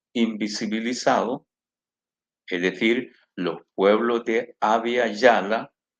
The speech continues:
como se llamaba nuestro continente antes de la conquista,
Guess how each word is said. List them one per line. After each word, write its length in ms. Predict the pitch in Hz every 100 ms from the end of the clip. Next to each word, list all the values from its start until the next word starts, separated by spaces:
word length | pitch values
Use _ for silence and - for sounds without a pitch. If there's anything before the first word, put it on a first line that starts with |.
| _
como 220 | - 85 87
se 140 | 92
llamaba 520 | 85 85 87 113 117 101
nuestro 340 | 95 - 98
continente 800 | 104 104 123 110 92 92 - - _ _ _
antes 400 | 107 110 127 107
de 100 | 82
la 180 | 82 87
conquista, 840 | - 113 117 143 - - 151 160